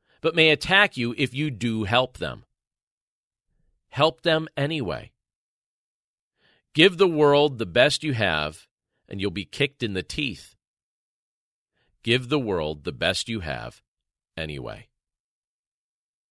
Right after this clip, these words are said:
Let's pray. Lord, we thank you for your love,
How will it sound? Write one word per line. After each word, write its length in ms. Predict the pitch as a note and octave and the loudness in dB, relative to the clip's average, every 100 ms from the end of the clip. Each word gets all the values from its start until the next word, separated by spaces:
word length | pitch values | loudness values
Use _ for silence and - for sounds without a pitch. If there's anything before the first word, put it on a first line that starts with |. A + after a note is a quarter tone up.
| _ _ | _ _
Let's 240 | C#3+ C3+ - | -4 -2 -6
pray. 340 | - A1 G#1 _ _ _ _ _ _ _ _ _ _ _ _ _ _ _ _ _ _ _ _ _ _ | -8 -10 -12 _ _ _ _ _ _ _ _ _ _ _ _ _ _ _ _ _ _ _ _ _ _
Lord, 200 | G3+ F#3+ | 4 4
we 120 | D#3+ C#3+ | 4 2
thank 300 | E3+ D#3+ C#3 | 2 2 -2
you 80 | |
for 160 | C3 C#3+ | -6 -4
your 180 | A#2+ A2 | -4 -4
love, 400 | E2+ D2+ D2+ | -4 -6 -8